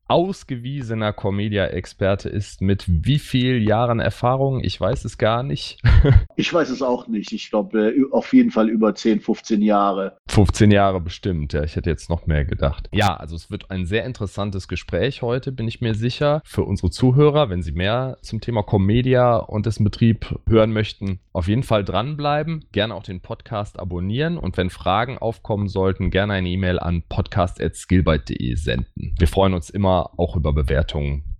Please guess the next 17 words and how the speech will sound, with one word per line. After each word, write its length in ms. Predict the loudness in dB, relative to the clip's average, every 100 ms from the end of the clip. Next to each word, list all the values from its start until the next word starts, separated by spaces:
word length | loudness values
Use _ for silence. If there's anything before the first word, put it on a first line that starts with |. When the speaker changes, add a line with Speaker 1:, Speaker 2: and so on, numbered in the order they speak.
| -14 -14 -6
Speaker 1:
des 140 | -6
Podcasts, 680 | -2 -4 -2 0 0 0 0
je 100 | 0
nachdem, 360 | 0 0 -2 2
wo 100 | 2
ihr 80 |
uns 160 | 0 0
gerade 180 | 0 0
zuhört, 380 | 0 0 0 2
bei 100 | 0
Soundcloud, 680 | 2 0 0 2 2 2 0
Deezer, 480 | 0 2 2 2 2
iTunes, 640 | -2 -2 -4 -2 -2 -4
Apple 440 | -4 -4 -2 0 0
Podcasts 840 | 0 -2 0 0 0 -4 -10 -16 -8
oder 260 | -2 -2 0
ähnlichen. 460 | -2 -2 -4 0